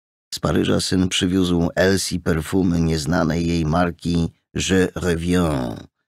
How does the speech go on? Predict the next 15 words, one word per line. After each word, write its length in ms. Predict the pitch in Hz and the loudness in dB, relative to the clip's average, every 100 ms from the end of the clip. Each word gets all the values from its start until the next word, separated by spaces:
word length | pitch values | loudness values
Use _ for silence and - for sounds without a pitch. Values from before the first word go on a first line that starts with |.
| _ _ _ | _ _ _
jedwabne 680 | - 82 90 - 87 80 87 | -4 0 0 2 0 2 -2
pończochy, 800 | 82 87 80 - 95 - - 62 - _ _ _ _ _ _ - - _ | 0 0 0 -2 -4 -6 -8 -8 -10 _ _ _ _ _ _ -20 -20 _
a 100 | 69 | 2
jemu 340 | 85 113 92 | 4 4 4
koniak 460 | - - 120 - 57 _ _ | 0 0 2 2 -2 _ _
i 120 | - 80 | -4 -2
butelkę 500 | 82 95 92 - 95 | -2 0 0 0 -2
prawdziwego 560 | 104 90 73 80 85 | 0 -2 0 -2 0
szampana, 560 | 90 85 82 80 90 82 | 0 0 -2 -2 -2 -4
którego 340 | - 71 69 | -4 -4 -4
wypili 420 | 64 - 67 67 | -6 -8 -6 -6
z 80 | 67 | -4
Elsą 380 | 71 69 73 76 | -4 -4 -4 -4
w 40 | |
Sylwestra 600 | 73 76 71 73 - 76 | -4 -4 -2 -4 -4 -8